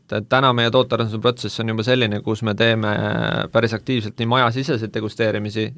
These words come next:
ja kogume seda nii-öelda siis, äh, andmeid, äh, digitaalselt ja tegelikult kaasame teatud hetkel mingite tootekontseptsioonidega ka majaväliselt, äh, tarbijaid. Et aru saada, kuidas see toode, olemata ise selle asja sees,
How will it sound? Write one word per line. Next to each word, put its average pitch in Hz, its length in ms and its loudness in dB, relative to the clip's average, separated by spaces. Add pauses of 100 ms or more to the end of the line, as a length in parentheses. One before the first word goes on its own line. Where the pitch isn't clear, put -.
ja 113 160 -4
kogume 110 320 -4
seda 110 280 -2 (600)
nii-öelda 104 300 -2
siis, 101 160 -10 (100)
äh, 107 60 0 (500)
andmeid, 107 480 -2
äh, 107 300 -4
digitaalselt 113 580 -2 (340)
ja 104 200 0 (100)
tegelikult 113 400 0
kaasame 120 400 2
teatud 120 380 2
hetkel 107 480 -2 (100)
mingite 110 400 -4
tootekontseptsioonidega 107 1040 -2
ka 110 160 0
majaväliselt, 117 680 0 (100)
äh, - 520 -6
tarbijaid. - 440 -4 (400)
Et - 100 -2
aru 120 220 4
saada, 107 320 0
kuidas 120 320 2
see 104 80 -2
toode, 127 400 4 (720)
olemata 113 720 2
ise 123 200 0
selle 104 280 0
asja 113 160 -4
sees, 135 380 -2